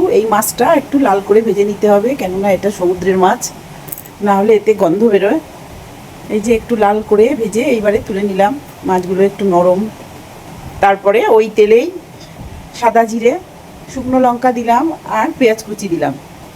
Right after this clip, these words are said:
দিয়ে এটা একটু লাল করে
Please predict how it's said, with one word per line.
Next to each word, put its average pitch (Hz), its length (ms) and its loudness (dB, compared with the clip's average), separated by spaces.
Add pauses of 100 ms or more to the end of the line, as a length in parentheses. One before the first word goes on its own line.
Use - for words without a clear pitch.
(420)
দিয়ে 220 200 0 (100)
এটা 262 180 -4 (800)
একটু 233 200 -6
লাল 208 260 2
করে 202 200 2